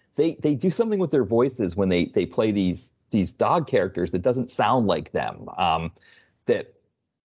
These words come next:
was really unique. Like you said, it did, it, it, it wasn't distinctive enough. And yeah, I mean, Keith David, I mean, I think, you know, probably some of the best usage of our, our tax dollars was when, um, he was, uh, used for, um, uh,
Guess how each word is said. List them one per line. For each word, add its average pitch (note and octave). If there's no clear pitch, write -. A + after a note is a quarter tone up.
was A2
really F3+
unique. D#3
Like G#2+
you A#2
said, A2
it A2
did, C3+
it, B2+
it, B2+
it B2+
wasn't D#3
distinctive B2
enough. E2
And G#2+
yeah, C#3+
I C3
mean, D3+
Keith A#3+
David, C#3+
I D#2
mean, G#2+
I A2+
think, A#2
you A2+
know, F#2+
probably B2+
some A#2
of G2
the F#2+
best -
usage G2+
of F2
our, F2
our F2
tax -
dollars C#2
was F2
when, E2
um, D#2+
he G#2+
was, F#2
uh, E2+
used F#2+
for, D#2+
um, D#2
uh, D#2